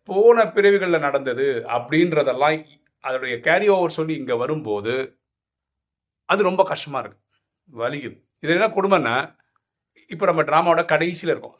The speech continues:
சங்கமத்துல இருக்கோம். ஓகே, இனியும் நம்ம ராஜயோகம் படி ஒரு பன்னெண்டு வருஷம் தான் இருக்கு ஒவ்வொருத்தருக்கும் அவங்க கார்மிக் அக்கவுண்ட்ஸ் முடிக்கிறதுக்கு.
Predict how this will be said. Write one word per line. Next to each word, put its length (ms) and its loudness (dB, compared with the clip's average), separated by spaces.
சங்கமத்துல 560 2
இருக்கோம். 280 -6
ஓகே, 220 -6
இனியும் 400 0
நம்ம 160 -4
ராஜயோகம் 480 0
படி 180 -2
ஒரு 120 0
பன்னெண்டு 360 0
வருஷம் 200 -2
தான் 120 0
இருக்கு 180 -8
ஒவ்வொருத்தருக்கும் 540 -2
அவங்க 160 -6
கார்மிக் 400 -2
அக்கவுண்ட்ஸ் 380 -10
முடிக்கிறதுக்கு. 580 -10